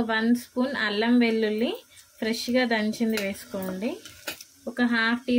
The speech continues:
స్పూన్ పసుపు వేసుకోండి. ఆనియన్స్ కొంచెం ఎర్రగానే ఫ్రై అవ్వనివ్వాలి, అప్పుడే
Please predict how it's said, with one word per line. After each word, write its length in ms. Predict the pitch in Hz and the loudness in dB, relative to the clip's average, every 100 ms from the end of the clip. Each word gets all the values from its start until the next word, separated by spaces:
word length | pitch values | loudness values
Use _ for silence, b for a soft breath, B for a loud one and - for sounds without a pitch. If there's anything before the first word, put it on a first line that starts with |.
| 240 | 2
స్పూన్ 280 | - 269 262 | -2 -6 -2
పసుపు 300 | 233 - 269 233 | -4 -4 -6 -4
వేసుకోండి. 460 | 202 190 - 175 175 269 269 - _ - - - - - - - 302 - - - - 370 - - _ 226 220 | -2 -6 -14 -14 -16 -20 -20 -20 _ -12 -12 -14 -20 -20 -20 -20 -20 -18 -20 -14 -16 -16 -20 -20 _ -4 0
ఆనియన్స్ 440 | 240 269 262 269 311 | 0 0 -2 -2 -2
కొంచెం 320 | 254 240 262 247 214 | 0 0 0 -2 -2
ఎర్రగానే 480 | 220 233 254 262 269 | -2 -2 0 0 0
ఫ్రై 180 | 247 214 220 226 | -2 -2 0 -2
అవ్వనివ్వాలి, 640 | 226 214 202 196 202 285 508 - B B - | -2 -6 -4 -4 -2 -6 -6 -12 B B -12
అప్పుడే 260 | 208 - | -6 0